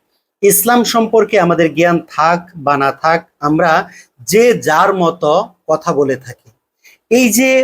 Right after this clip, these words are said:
ফাটা মুখে আমরা সবকিছুই ইচ্ছা মতো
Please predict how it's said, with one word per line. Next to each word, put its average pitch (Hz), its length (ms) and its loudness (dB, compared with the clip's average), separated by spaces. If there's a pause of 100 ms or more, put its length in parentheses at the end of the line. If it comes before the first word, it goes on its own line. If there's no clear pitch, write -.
(160)
ফাটা 185 400 0
মুখে 180 420 -2 (280)
আমরা 175 300 -2
সবকিছুই 190 840 -2 (260)
ইচ্ছা 190 380 0
মতো 185 280 0